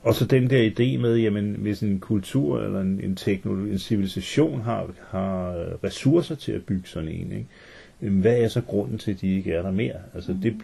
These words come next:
Speaker 1: det er jo den gåde,
Speaker 2: Ja.
Speaker 1: som jeg ikke ved, om han nogensinde, øh, løser, fordi han har, har skrevet et større antal, øh, kortprosatekster
Speaker 2: Mhm.
Speaker 1: og indtil flere romaner, der foregår i det der univers. Han kan godt selv se, at han har fået en god idé,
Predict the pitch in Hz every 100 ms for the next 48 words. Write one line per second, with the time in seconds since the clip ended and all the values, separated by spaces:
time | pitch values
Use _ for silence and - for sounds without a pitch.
0 | - 127 127 120 113 107 104 113 107 101
1 | 98 104 101 101 101 95 92 101 - 98
2 | 104 98 123 101 95 87 95 98 95 -
3 | 90 92 92 95 90 95 90 - 104 110
4 | - 107 113 101 98 98 87 - _ 285
5 | 101 95 92 92 - 107 101 - 101 95
6 | 101 95 95 92 - - - 95 90 92
7 | - _ - 110 95 - 98 98 98 92
8 | 92 92 98 - 92 95 95 92 90 90
9 | 92 90 90 85 82 92 - 92 - 92
10 | - 202 - - 98 180 131 196 90 190
11 | 190 180 -